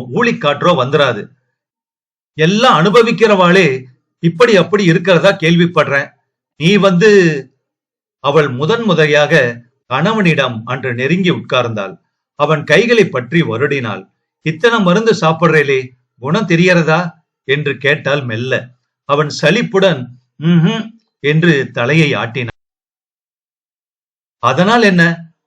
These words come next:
நாம ரெண்டு பேரும் ஒருத்தருக்கு ஒருத்தர் குழந்தையா இருந்துட்டு போறோம்.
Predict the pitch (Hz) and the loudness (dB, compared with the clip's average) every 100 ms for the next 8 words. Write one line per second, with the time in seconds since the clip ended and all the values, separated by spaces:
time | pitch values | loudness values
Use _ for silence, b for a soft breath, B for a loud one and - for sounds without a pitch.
0 | - 135 135 135 180 208 190 214 147 190 | -6 -4 -2 -2 0 2 2 2 2 0
1 | 170 220 165 151 160 180 135 - _ _ | 2 0 2 -2 0 0 -2 -6 _ _
2 | - 139 208 220 240 196 190 175 175 143 | -4 -2 0 2 2 4 0 0 0 0
3 | 123 147 | 0 -2